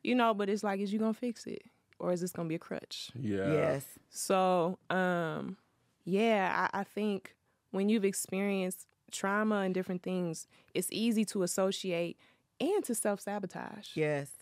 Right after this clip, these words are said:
Speaker 1: Because you don't, in the back of your head, it's like,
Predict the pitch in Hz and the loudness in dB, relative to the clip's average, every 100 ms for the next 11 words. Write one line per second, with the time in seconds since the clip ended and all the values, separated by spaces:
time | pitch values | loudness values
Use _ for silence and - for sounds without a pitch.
0 | _ 190 202 202 185 233 302 247 - - | _ -6 0 0 2 4 4 2 -2 -14
1 | - - 214 233 202 196 214 214 196 202 | -20 -4 0 2 2 2 0 0 -4 -2
2 | 196 190 170 160 | -2 -4 -6 -6